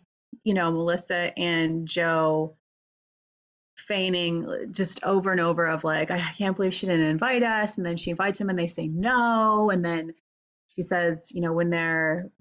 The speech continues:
in Ireland, like, "I would love to have, it, it would make me feel complete if I had, you know, the kids in there." And, and she's trying to, I can see both sides. Like, I can put my,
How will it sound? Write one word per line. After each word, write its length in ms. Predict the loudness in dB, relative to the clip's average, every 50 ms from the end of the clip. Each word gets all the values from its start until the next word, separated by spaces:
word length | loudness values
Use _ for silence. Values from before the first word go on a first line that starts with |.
| _ _ -20 -20 _ _ -6
in 140 | -4 -2 0
Ireland, 360 | 0 0 0 0 0 0 -2
like, 180 | -2 -4 -4 -4
"I 60 | -4
would 180 | -4 -4 -2
love 200 | -2 -2 -2 -2 -2
to 100 | -4 -4
have, 480 | -2 -2 -2 0 0 0 0 -2 -2 -6 -14 -18 _ _ _ _ _ _ _ _ _ _ _ -20 -10 _
it, 100 | -10 -2
it 100 | 0 4 4
would 200 | 4 2 0 -4 _ _ _
make 220 | -2 -2 0 0
me 120 | 0 -2 0
feel 200 | 0 0 0 0
complete 800 | 0 -2 -4 -4 -4 -4 -2 0 0 0 0 -2 -4 -12 -20 -10 _
if 220 | -8 -8 -4 -4
I 100 | -2 -2
had, 420 | -2 -2 -2 -2 -2 -2 -2 -4 -4
you 80 | -4
know, 120 | -4 -6 -6
the 120 | -8 -10
kids 460 | -10 -8 -2 0 2 2 0 0 0
in 200 | 2 4 4 4
there." 280 | 4 2 0 0 0 0
And, 200 | 0 -2 -4 -4
and 140 | -4 -6 -4
she's 220 | -2 -4 -4 -4
trying 480 | -4 -2 0 0 2 4 4 4 4 4 2 -2
to, 480 | 0 2 2 2 2 0 -2 -4 -6 _ _ _ _ _
I 80 | -6 -2
can 180 | 4 4 4
see 400 | 4 2 -2 0 2 2 2 0
both 280 | -2 -2 _ -2 -2 -2
sides. 220 | -2 -4 -4 -2 -4
Like, 120 | -4 -4
I 60 | -4
can 160 | -4 -4 -6
put 240 | -4 -2 -4 -2 -2
my, 200 | 0 0 0 0